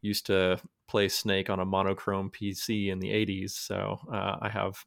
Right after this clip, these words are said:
that firmly embedded in my mind. Um, but I did find it very sensitive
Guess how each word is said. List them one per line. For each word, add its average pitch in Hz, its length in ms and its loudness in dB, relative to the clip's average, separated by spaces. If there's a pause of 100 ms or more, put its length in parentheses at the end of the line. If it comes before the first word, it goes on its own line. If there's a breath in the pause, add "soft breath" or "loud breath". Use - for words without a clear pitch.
that 104 360 0
firmly 101 360 0
embedded 101 400 0
in 98 80 -2
my 101 180 2
mind. 98 300 0 (600 loud breath)
Um, 107 460 4 (1000)
but 120 420 4 (160)
I 131 480 4 (180)
did 160 340 4
find 101 480 4 (120)
it 104 260 2 (140)
very 135 1200 10
sensitive 101 880 4